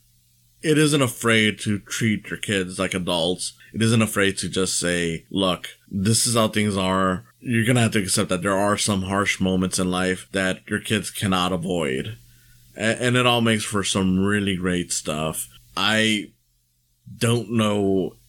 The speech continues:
if I'd ever necessarily say that this is gonna be a big hit with kids, because who knows?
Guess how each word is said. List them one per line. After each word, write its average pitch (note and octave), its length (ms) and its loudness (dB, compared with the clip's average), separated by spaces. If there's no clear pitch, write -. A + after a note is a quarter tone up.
if G#2 800 -2
I'd G2 320 0
ever G2+ 340 0
necessarily F#2 1300 -2
say G#2 480 2
that A2 220 2
this G#2 120 -2
is G2 80 -4
gonna G#2+ 140 2
be G2+ 120 2
a G2 60 0
big G2+ 220 0
hit G#2 180 0
with G2+ 180 -2
kids, G2+ 420 -2
because F#2 340 -2
who A#2+ 180 4
knows? G#2+ 680 4